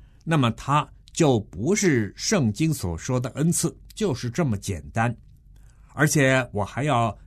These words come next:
赶紧补充一下，就是尽管有一瞬间它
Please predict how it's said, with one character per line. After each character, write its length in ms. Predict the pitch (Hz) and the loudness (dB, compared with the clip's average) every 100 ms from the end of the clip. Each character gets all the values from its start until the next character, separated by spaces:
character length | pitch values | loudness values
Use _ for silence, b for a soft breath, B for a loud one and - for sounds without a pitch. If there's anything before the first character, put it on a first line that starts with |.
| - | -2
赶 240 | - 139 | 2 4
紧 260 | 147 139 139 | 2 2 0
补 220 | 95 87 | 0 -6
充 200 | - 151 | -4 -2
一 100 | 127 | -2
下， 260 | 101 117 - - b b b b b b b b | 0 -2 -4 -14 b b b b b b b b
就 120 | 190 | 2
是 380 | 165 156 147 139 | 4 4 4 2
尽 320 | 123 127 220 | -2 0 2
管 360 | 185 135 131 139 | 4 4 4 4
有 200 | 104 92 | 2 0
一 240 | 87 131 220 | -2 -2 0
瞬 320 | - 151 101 | 2 2 0
间 400 | 127 123 127 120 - | 0 0 0 -4 -8
它 140 | - | -8